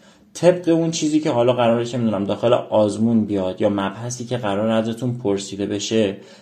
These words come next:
طبق اون و ساعتی که از مطالعه حالا در اختیار دارین،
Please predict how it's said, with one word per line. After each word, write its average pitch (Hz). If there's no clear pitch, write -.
طبق 185
اون 175
و 127
ساعتی 139
که 107
از 113
مطالعه 113
حالا 107
در 107
اختیار 110
دارین، 113